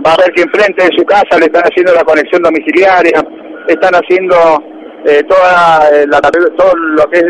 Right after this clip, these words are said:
en cuestión de cañería para que el problema de, de muchos años, de, de soportar muchos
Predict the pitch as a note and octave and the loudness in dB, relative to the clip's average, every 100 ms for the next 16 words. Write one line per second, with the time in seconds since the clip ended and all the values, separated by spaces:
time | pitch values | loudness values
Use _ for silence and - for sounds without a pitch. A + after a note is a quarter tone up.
0 | D3+ C#3 C#3+ F3+ F3+ D#3+ D#3 D#3 F3+ G3+ | -2 -4 -2 -2 -2 -2 -2 0 0 0
1 | F#3+ D#3 D3 D3 D3 C#3+ C#3+ D3 C#3+ D3+ | 0 0 0 0 0 2 2 0 0 0
2 | E3 G#3+ G3+ F#3 D#3+ - - - - D3 | 2 2 2 0 -2 -10 -18 -18 -8 -2
3 | D3+ D3 D3+ F3+ A3+ G#3 G3 D#3+ D3 C#3 | 2 2 0 0 -2 0 2 0 0 -2
4 | C3 - B2 D3 D3 C#3+ C#3+ C#3 C#3+ D#3+ | -2 -6 -4 0 2 2 2 2 0 -2
5 | D3 D3 F#3 F#3 D#3+ E3 | -2 0 0 -2 -2 0